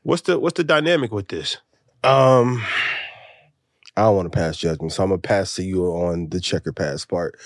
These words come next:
Speaker 2: Um, you gotta have a conversation. I, I'm sure he probably told her, like, Listen, I'm doing this, you're doing this. I like you, but I don't want us to be seen together.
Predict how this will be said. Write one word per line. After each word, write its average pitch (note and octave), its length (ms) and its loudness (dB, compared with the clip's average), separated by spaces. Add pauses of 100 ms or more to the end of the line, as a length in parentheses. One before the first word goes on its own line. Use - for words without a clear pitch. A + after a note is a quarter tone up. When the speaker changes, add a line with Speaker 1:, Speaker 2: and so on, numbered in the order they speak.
(400)
Speaker 2:
Um, A2 760 2 (1500)
you C3+ 100 4
gotta F3+ 180 8
have D#3+ 180 6
a D3 40 -2
conversation. D3+ 680 4
I, B2+ 180 4
I'm G3 160 4
sure B3+ 280 6
he A3 100 4
probably E3 480 4
told C#3+ 200 4
her, A2+ 80 2
like, G2+ 320 2
Listen, A2+ 460 0
I'm A#2 320 4
doing A2 220 6
this, F3 460 4
you're G#2 160 -2
doing G#2+ 220 4
this. C#3 380 4 (280)
I G2+ 60 4
like C#3 260 4
you, C#3 240 0
but B2+ 360 4 (1040)
I B2 140 6
don't D#3 160 8
want C3+ 240 6
us B2 260 4
to B2+ 160 0
be A#2+ 120 4
seen B2+ 280 2
together. G2 480 0